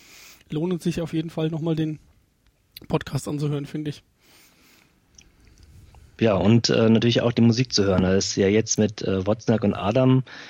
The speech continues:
Speaker 2: äh, auch noch musikalisch unterwegs. Also die, diese Kombination, äh, diese Punkgruppe Eis, die wird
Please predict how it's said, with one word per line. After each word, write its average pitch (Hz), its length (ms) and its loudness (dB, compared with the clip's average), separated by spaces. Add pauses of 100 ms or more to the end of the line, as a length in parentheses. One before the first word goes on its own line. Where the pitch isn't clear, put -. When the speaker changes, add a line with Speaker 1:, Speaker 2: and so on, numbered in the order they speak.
(180)
Speaker 2:
äh, 104 360 0 (480)
auch 127 160 2
noch 151 140 4
musikalisch 139 600 0
unterwegs. 123 640 -2
Also 101 200 -4
die, 107 280 -2
diese 104 220 -6
Kombination, 110 920 2
äh, 101 240 -2
diese 101 160 -4
Punkgruppe 113 800 0
Eis, 110 280 0
die 107 220 -2
wird 104 140 0